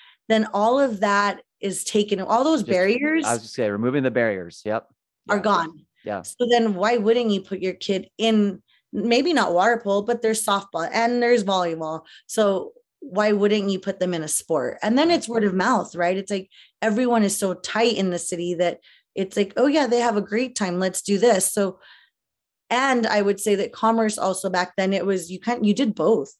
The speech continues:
Speaker 1: It was Monday, Wednesday, Friday, swimming, Tuesday, Thursday, water polo. So there wasn't this competition between sports. So that just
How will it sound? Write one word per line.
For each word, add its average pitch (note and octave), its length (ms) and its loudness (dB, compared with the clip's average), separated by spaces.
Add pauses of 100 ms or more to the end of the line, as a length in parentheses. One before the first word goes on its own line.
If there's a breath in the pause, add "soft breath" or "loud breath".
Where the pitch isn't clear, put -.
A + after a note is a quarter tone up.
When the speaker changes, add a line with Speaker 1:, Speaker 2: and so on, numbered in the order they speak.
(480 soft breath)
Speaker 1:
It G#3 160 2
was G3+ 200 0
Monday, G#3+ 340 2
Wednesday, A3+ 300 2
Friday, F#3+ 300 0
swimming, A#3 400 -4
Tuesday, G3 280 -4
Thursday, E3 360 -2
water G#3 260 2
polo. G#3 200 -2
So F3+ 420 0 (420 loud breath)
there G3 200 0
wasn't G#3 440 2
this F#3+ 140 -4
competition F#3 720 -4
between E3 400 -8
sports. G3+ 460 -2
So G3+ 80 -6
that G3 280 -2
just A3 300 -2